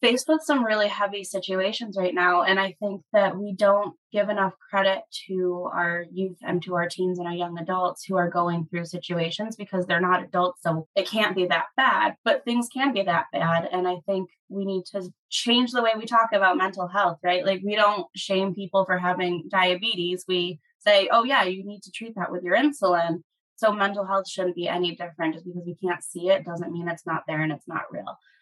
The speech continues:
Um, and so I really wanted to show my character, Jace, going through some, some, some heavier mental health episodes, I guess,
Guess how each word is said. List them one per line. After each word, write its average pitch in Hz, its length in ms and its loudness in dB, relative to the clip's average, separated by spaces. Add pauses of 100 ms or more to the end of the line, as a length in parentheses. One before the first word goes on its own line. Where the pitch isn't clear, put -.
(180)
Um, 156 320 2
and 185 160 -4
so 196 140 8
I 180 100 6
really 180 380 0
wanted 170 340 -4
to 180 180 -10
show 165 720 0 (140)
my 180 260 0 (220)
character, 175 720 0 (180)
Jace, 190 420 -2 (100)
going 180 420 2
through 170 540 -6 (160)
some, 170 300 -4 (160)
some, 196 260 -8
some 190 340 -4 (340)
heavier 285 600 4
mental 220 300 -2
health 196 240 2 (340)
episodes, 285 640 2
I 269 120 4
guess, 294 320 2